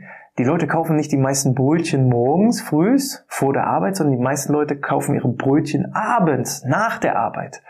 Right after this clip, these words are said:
Und dann regen sie sich auf, dass die Brötchen bereits pappig sind. Also können wir auch morgens ganz normal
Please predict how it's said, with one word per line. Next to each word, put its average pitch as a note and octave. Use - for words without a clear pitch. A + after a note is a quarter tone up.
Und C3+
dann D#3
regen G#3+
sie F3
sich E3
auf, E3
dass E3+
die E3+
Brötchen D#3+
bereits D3
pappig F#3
sind. -
Also F3
können D3+
wir D#3
auch C3
morgens F3
ganz -
normal F3+